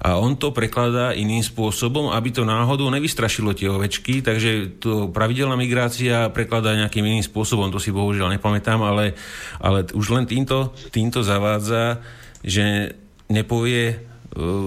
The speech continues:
o čom to vlastne je. A, e, keď sa ho ten moderátor tam pýtal, že teda o čom, o čom sú tie pakty, že tak jeho vysvetlenie bolo aj na teatri, aj na R T V S v tom zmysle, že,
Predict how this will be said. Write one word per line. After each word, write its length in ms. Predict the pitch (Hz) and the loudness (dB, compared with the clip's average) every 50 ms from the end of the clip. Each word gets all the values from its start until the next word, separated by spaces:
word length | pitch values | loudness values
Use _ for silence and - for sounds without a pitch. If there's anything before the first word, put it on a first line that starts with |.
| 95 85 - - - - | -4 -6 -8 -12 -10 -4
o 80 | - 107 | -2 -2
čom 160 | 104 117 113 | 0 2 0
to 160 | 113 117 110 | 0 0 0
vlastne 320 | 110 113 113 - - 120 127 | 0 0 -2 0 0 0 0
je. 160 | 135 135 120 104 - | 2 0 0 -2 -2
A, 400 | - 87 87 90 90 92 92 - | -2 0 0 0 0 -2 -4 -6
e, 0 | - - - 95 95 95 | -6 -6 -4 -2 -2 -2
keď 160 | 92 - 117 | 0 -2 -2
sa 160 | 110 - 120 | 0 0 0
ho 80 | 113 113 | 0 0
ten 160 | - 117 107 104 104 98 | 0 0 0 0 0 0
moderátor 640 | 98 98 95 104 104 113 107 110 107 107 - 113 110 | 0 0 0 0 0 0 0 0 0 0 0 -2 -2
tam 240 | 107 - 104 95 87 | 0 0 -2 -2 0
pýtal, 560 | - 104 101 - - 107 104 104 113 110 107 | -2 -2 -2 0 2 2 2 2 2 0 0
že 80 | 98 92 | -2 -2
teda 240 | 90 107 101 95 95 | 0 0 0 2 2
o 80 | 95 | 0
čom, 240 | 98 - 110 104 101 | 0 0 0 0 0
o 120 | - - 101 | 0 0 -2
čom 160 | - 107 101 | 0 0 0
sú 80 | 90 101 | 0 0
tie 160 | 98 95 98 | -2 -2 -2
pakty, 480 | - 101 98 - - - 123 117 120 - - - - - - - - - | -2 -2 -2 -2 0 -2 -2 -2 -2 -6 -12 -12 -12 -14 -14 -14 -8 -4
že 400 | 107 98 98 98 87 - - - - - | -2 0 0 0 -2 -4 -12 -20 -20 -10
tak 160 | - - 110 | -2 -2 0
jeho 240 | 104 110 113 117 131 | 2 2 2 2 2
vysvetlenie 560 | 120 120 - - 123 - 120 120 120 123 120 | 2 0 -2 -2 -2 0 0 0 2 2 0
bolo 240 | 117 120 123 123 117 | 0 0 2 2 2
aj 80 | 110 110 | 2 0
na 160 | 107 104 104 | 0 0 -2
teatri, 560 | - 113 113 120 120 120 120 113 117 120 95 | 0 0 2 2 2 0 0 -2 0 0 2
aj 80 | 104 104 | 2 0
na 160 | 104 101 87 | 0 0 0
R 80 | 104 101 - | 0 -2 -2
T 160 | - 117 110 | -2 0 0
V 320 | 107 107 107 90 87 107 113 | 0 0 0 0 0 0 -2
S 160 | 107 - - | -2 -4 -6
v 160 | - - 113 | -4 -2 0
tom 240 | 104 104 110 110 107 | 2 2 2 0 0
zmysle, 480 | 98 95 113 110 - - 123 117 113 104 | 0 0 -2 -2 -2 0 0 0 0 2
že, 240 | 98 101 98 95 | 2 0 0 0